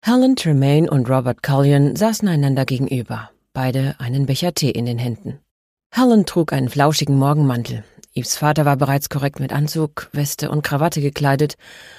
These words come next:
und rauchte eine Zigarette. Er sprang auf, als seine Tochter eintrat. „Eve, warum bist du schon wach?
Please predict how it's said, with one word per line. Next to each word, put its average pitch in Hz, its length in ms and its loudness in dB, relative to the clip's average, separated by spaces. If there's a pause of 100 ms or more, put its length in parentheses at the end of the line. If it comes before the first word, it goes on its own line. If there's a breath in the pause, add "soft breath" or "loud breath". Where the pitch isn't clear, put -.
(220 loud breath)
und 220 220 2
rauchte 135 320 -2
eine 151 180 2
Zigarette. 147 600 -4 (800)
Er 202 120 2
sprang 214 300 0
auf, 139 180 2
als 120 200 -4
seine 113 220 -4
Tochter 131 280 -6
eintrat. - 500 -10 (1300)
„Eve, 175 560 2 (280)
warum 147 280 4
bist 151 200 4
du 135 60 2
schon 131 220 2
wach? 135 380 0